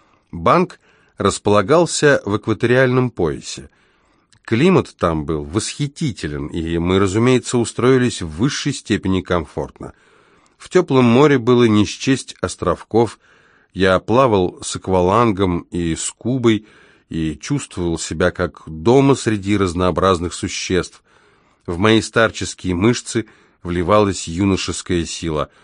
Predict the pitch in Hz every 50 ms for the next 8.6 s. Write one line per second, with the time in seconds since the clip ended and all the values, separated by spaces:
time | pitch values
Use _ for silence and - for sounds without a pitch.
0 | _ _ _ _ - 165 190 180 151 120 104 95 87 76 78 95 107 123 143 135
1 | 101 85 80 87 92 95 101 92 82 87 76 78 82 76 76 71 69 67 - _
2 | _ _ _ _ _ _ _ _ _ _ - 92 104 113 123 151 143 147 185 196
3 | 185 160 147 139 - - 113 113 110 127 165 170 151 - - 123 113 107 92 104
4 | 101 90 - - 107 131 135 123 - - - 95 85 85 80 - - 139 156 156
5 | 151 131 - - - _ _ _ _ _ _ - 101 101 101 85 78 90 78 76
6 | 98 92 85 80 - - 85 - - - 82 - _ _ - 101 104 120 139 127
7 | 117 113 127 131 131 - 95 87 85 82 80 - 80 - - - - 101 - -
8 | - - - 82 80 78 71 69 60 58 64